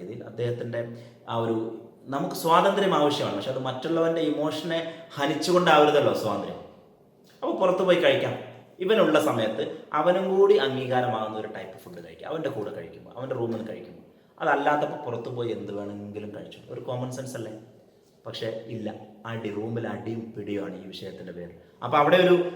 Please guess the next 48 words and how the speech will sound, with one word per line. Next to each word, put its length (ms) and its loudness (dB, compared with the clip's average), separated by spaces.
ഒരു 200 4
റിലീജിയസ് 400 6
ഇഷ്യൂ 200 2
ആയിട്ട് 160 6
നമ്മുടെ 260 2
ഒരു 200 2
റൈറ്റ് 340 4
ആയിട്ടാണ് 340 6
കാണുന്നത്. 380 -2
"തനിക്കെന്താ 340 6
ഞങ്ങൾ 220 2
കഴിച്ചാൽ, 360 4
ഹേ, 220 -2
നീ 100 2
ആരാണെന്നൊക്കെ" 540 0
ചോദിച്ചിട്ട് 300 -8
അങ്ങനെയല്ല. 380 -8
നമ്മൾ 200 -2
ഒരുമിച്ച് 320 4
വർക്ക് 180 6
ചെയ്യേണ്ട 200 6
ആളുകളല്ലേ? 600 4
നമുക്ക് 200 -2
ഒരുമിച്ച് 460 2
ഒരേ 260 0
അജണ്ടയ്ക്ക് 480 0
വേണ്ടി 260 0
ഒരേ 200 -2
ഗോളിൽ 300 -2
വർക്ക് 220 -2
ചെയ്യേണ്ട 200 -2
ആളുകളാണ്. 360 -2
അതുകൊണ്ട് 260 -6
നമുക്ക് 240 -6
ഇങ്ങനെ 240 -6
ചെറിയ 160 -10
ചെറിയ 160 -6
ഇഷ്യൂവിൻ്റെ 300 -6
പേരിൽ 140 -4
അടി 100 -2
കൂടാൻ 280 -6
പറ്റില്ല. 300 -6
നമ്മളൊക്കെ 260 -4
ഒരു 80 -2
കമ്പനിയിൽ 360 -2
വർക്ക് 200 0
ചെയ്യുന്ന 200 -4
ആളാണ്. 280 -12